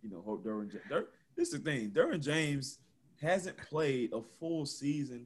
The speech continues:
full sixteen game season, I don't think. And I'm saying this at four oh seven,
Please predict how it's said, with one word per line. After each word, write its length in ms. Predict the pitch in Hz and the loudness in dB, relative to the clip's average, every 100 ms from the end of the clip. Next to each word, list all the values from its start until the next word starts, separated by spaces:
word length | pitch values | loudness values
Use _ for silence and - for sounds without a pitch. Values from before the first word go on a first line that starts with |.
| 131 | -12
full 180 | 147 139 | -10 -6
sixteen 400 | 139 117 131 110 | -6 -8 -8 -8
game 240 | 117 107 | -6 -6
season, 320 | - 117 120 | -6 -6 -4
I 80 | 117 | -6
don't 160 | 117 113 | -8 -10
think. 200 | 120 110 _ _ _ _ _ _ _ _ _ _ _ _ _ _ _ - | -14 -16 _ _ _ _ _ _ _ _ _ _ _ _ _ _ _ -6
And 280 | 117 113 110 | -2 -2 0
I'm 220 | 135 151 | 0 0
saying 360 | 143 147 143 139 | 0 2 4 4
this 200 | 139 127 | 2 2
at 180 | 107 - | 2 6
four 240 | 147 139 | 8 8
oh 20 | |
seven, 500 | 135 135 135 120 117 | 6 6 6 4 -4